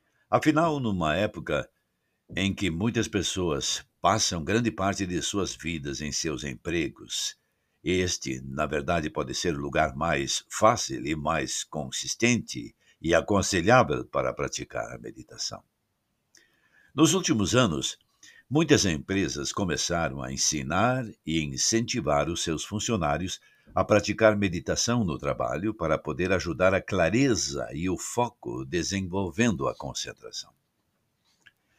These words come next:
Uma prática consistente pode melhorar muitas áreas da vida, inclusive ser mais produtiva para o trabalho. Dito de forma mais simples,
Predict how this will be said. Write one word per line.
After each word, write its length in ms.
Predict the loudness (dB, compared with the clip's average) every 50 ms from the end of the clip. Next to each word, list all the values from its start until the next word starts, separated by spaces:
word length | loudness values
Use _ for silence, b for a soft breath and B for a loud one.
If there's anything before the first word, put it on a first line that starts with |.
| b b b b b b b b
Uma 220 | 4 6 8 8 10
prática 440 | 10 10 10 10 6 2 -2 -4
consistente 1160 | -2 0 0 0 0 2 0 0 -2 -2 -4 -2 0 2 2 2 2 0 -4 -6 -8 -8 -10 -10 _ _ _ _ _ _ _ _ _ _ _ _ _ _
pode 320 | 4 6 6 6 6 4 4
melhorar 720 | 4 4 4 6 6 6 6 6 4 4 2 0 -2 -6 -10 -16
muitas 680 | -18 -16 -12 -8 -6 -4 -4 -4 -4 -4 -4 -4 -4
áreas 300 | -4 -4 -4 -4 -6 -6
da 100 | -6 -8
vida, 440 | -8 -8 -10 -12 -12 -12 -14 -16 -16 _ _ -6
inclusive 760 | -2 -2 -2 -2 -2 -2 -2 -2 -2 -2 -2 -2 -2 0 -2 -2
ser 240 | -2 -2 -4 -2
mais 400 | 0 0 0 0 0 -2 -4 -6
produtiva 760 | -8 -8 -8 -8 -6 -4 -4 -4 -4 -4 -4 -4 -2 -2 -2 -2
para 160 | -2 -4 -4
o 20 |
trabalho. 580 | -2 -2 -4 -2 -2 -4 -6 -6 -8 -12 -16 -20 _ _ _ b b b b b b b b b b
Dito 360 | -4 -2 -2 0 0 0 0
de 120 | 0 -2
forma 300 | 0 2 2 2 2 0
mais 240 | 2 2 2 2 2
simples, 600 | 2 0 0 -2 -2 -2 -2 -2 -2 -4 -6 -10